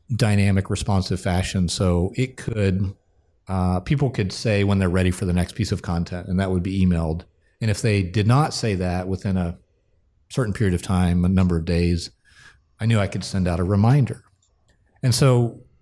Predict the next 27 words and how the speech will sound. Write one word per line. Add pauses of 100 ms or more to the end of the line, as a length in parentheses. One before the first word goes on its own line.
(400)
that's (120)
where
I
maybe
got
a
little
bit
of
shiny
object
syndrome.
I
am
not (120)
throwing
Drip
under
the
bus
here. (320)
I'm
just
saying (260)
I'm
not
sure.